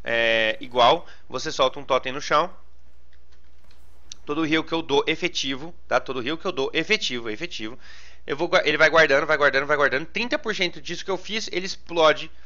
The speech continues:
e cura igualmente todo mundo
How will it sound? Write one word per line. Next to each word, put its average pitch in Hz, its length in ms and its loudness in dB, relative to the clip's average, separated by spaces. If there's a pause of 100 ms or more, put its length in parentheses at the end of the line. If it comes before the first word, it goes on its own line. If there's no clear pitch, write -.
(420)
e 160 80 -6
cura 165 440 2 (300)
igualmente 151 800 2 (220)
todo 160 200 -4
mundo 151 400 -6